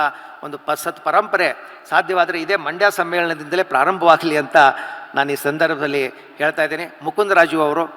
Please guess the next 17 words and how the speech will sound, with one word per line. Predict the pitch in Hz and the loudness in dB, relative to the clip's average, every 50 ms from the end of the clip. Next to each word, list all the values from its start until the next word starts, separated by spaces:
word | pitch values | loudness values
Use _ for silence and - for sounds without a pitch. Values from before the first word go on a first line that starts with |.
| - - - - | -20 -20 -12 -12
ಮತ್ತು | 156 147 151 135 | -10 -8 -8 -8
ಶ್ರೀನಿವಾಸ | - 151 185 190 196 185 175 170 151 - 151 | -4 -4 -4 -2 0 2 2 2 2 2 -4
ಮೂರ್ತಿಯವರು | 151 151 143 - 156 151 151 151 156 | -8 -8 -8 -6 -2 -2 0 2 2
ಅದನ್ನು | 147 139 147 135 | 0 0 -2 -10
ತಲುಪಿಸ್ಬೇಕಾದವ್ರಿಗೆ | - - 156 175 - - - - - 180 160 - 165 151 151 151 143 135 - | -4 -2 -2 -2 -2 -6 -14 -6 -4 -4 -2 2 2 2 2 0 -4 -6 -8
ತಲುಪಿಸ್ಲಿ | - 151 175 190 - 220 196 - - 180 170 | -8 -8 -8 -8 -10 -12 -16 -12 -10 -10 -10
ಅಂತ | 147 151 143 165 151 131 - - - - - - - | -10 -10 -6 -4 -4 -4 -4 -8 -20 -20 -20 -16 -16
ನಮ್ಮ | 156 151 147 | -16 -14 -14
ಜೊತೆಗೆ | 156 160 156 185 175 170 | -16 -14 -12 -10 -12 -10
ವೇದಿಕೆಯನ್ನು | 151 160 190 214 190 202 - 196 180 156 160 | -10 -8 -8 -8 -8 -6 -6 -6 -6 -6 -8
ಹಂಚಿಕೊಂಡಂಥ | 170 - - 165 160 156 151 147 160 | -12 -10 -8 -8 -8 -8 -8 -10 -10
ಮುಕುಂದರಾಜುರವರಿಗೆ | 143 139 139 - 185 175 165 165 156 147 139 156 151 147 139 143 147 160 143 135 - - - - - - - | -10 -10 -10 -10 -10 -8 -2 -2 -2 -2 0 -2 -2 -2 -2 -2 -2 -2 -2 -2 -4 -8 -20 -20 -20 -10 -4
ನಾನು | 139 139 139 139 | -4 -4 -2 -4
ಈ | 139 135 | -8 -4
ಮಾತನ್ನು | 135 143 156 - 156 147 147 139 139 131 123 - - - - - | -2 -2 -2 -2 -4 -6 -4 -2 -2 -4 -4 -6 -18 -20 -16 -8
ಹೇಳಲಿಕ್ಕೆ | 151 143 147 139 135 - 139 135 | -6 -6 -4 -4 -6 -6 -6 -8
ಇಷ್ಟಪಡ್ತೇನೆ. | 131 - - 143 - 131 - - 117 - | -6 -4 -6 -4 -4 -6 -8 -8 -14 -16